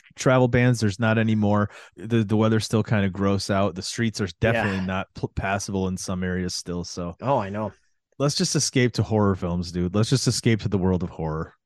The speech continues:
Speaker 2: So yeah, we're here to talk horror, dude. There's a couple things I wanted to bring up before we get into
Speaker 1: Hmm.
Speaker 2: our movie in
Speaker 1: Let's do
Speaker 2: terms
Speaker 1: it.
Speaker 2: of quick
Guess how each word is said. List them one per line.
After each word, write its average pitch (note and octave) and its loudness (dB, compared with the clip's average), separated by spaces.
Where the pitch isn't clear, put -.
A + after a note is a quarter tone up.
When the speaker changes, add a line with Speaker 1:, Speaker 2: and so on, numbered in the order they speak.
Speaker 2:
So - -2
yeah, G3 6
we're D#3+ 6
here F3+ 6
to F3 2
talk F3 4
horror, F#3 6
dude. D3+ 4
There's D3+ 2
a D#3 -6
couple G3 0
things E3+ 4
I D#3 6
wanted D#3 6
to C#3 4
bring D3 4
up C#3+ 6
before B2+ 2
we A#2+ 4
get A2+ 2
into D3+ 6
Speaker 1:
Hmm. B2 4
Speaker 2:
our G#2 4
movie G2+ 2
in A2 -4
Speaker 1:
Let's A2+ 4
do D3+ 6
Speaker 2:
terms C#3 6
Speaker 1:
it. - -12
Speaker 2:
of F#2+ -2
quick - 0